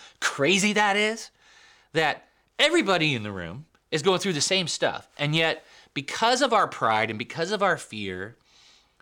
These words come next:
we can't practice simple transparency and confession with one another. That is a spiritual battle, man. And if you're, if you've got a secret that's controlling your life,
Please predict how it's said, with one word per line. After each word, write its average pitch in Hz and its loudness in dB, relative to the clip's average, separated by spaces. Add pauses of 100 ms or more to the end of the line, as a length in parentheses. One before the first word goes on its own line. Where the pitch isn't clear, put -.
(380)
we - -6
can't - -4
practice 170 -2
simple 180 -4
transparency 156 -8
and 117 -12
confession 165 -14
with 208 -16
one 214 -10
another. 220 -6 (460)
That 120 0
is 117 -2
a 101 -8
spiritual 127 2
battle, 104 2
man. 95 -4 (760)
And 107 -10
if 92 -10
you're, 202 4
if - -2
you've 202 -4
got 214 2
a 190 0
secret 208 -2
that's 147 -4
controlling 170 0
your 180 0
life, 190 0